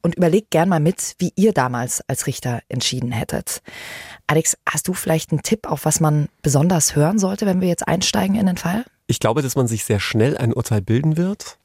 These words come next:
Speaker 2: Ich glaube, man wird dann im Nachgang aber sehr überrascht über das tatsächliche Urteil sein.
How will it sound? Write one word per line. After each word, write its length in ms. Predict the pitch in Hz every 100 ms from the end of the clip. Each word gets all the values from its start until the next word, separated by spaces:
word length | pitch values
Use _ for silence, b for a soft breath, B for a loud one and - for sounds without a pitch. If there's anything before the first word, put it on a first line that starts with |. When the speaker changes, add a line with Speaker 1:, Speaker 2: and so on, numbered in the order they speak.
| _
Speaker 2:
Ich 120 | 120
glaube, 200 | - 110
man 140 | 117 110
wird 140 | 110
dann 80 | 107
im 100 | 101
Nachgang 540 | 95 98 139 - 123 -
aber 220 | 107 98
sehr 340 | 92 110 131
überrascht 600 | 123 120 110 110 - - -
über 100 | 104
das 140 | 101
tatsächliche 540 | - - 139 98 98
Urteil 320 | - - 95 90
sein. 260 | 92 107